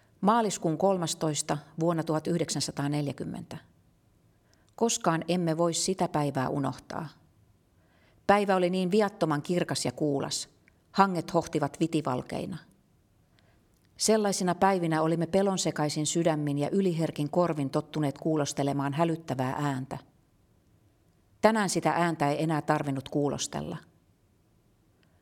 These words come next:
Mutta kuulimme nyt sellaista, joka pisti kuin miekka sydämeemme ja teki meidät voimattomiksi.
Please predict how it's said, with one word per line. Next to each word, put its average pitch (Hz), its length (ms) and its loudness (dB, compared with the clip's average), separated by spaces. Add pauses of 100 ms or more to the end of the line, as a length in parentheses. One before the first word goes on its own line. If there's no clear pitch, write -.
(200)
Mutta 190 200 4
kuulimme 196 380 4
nyt 180 140 -2
sellaista, 160 640 0 (460)
joka 170 200 4
pisti 185 280 0
kuin 175 200 2
miekka 196 320 0
sydämeemme 143 640 2
ja 135 100 0
teki 156 240 0
meidät 139 340 -2
voimattomiksi. 147 840 -2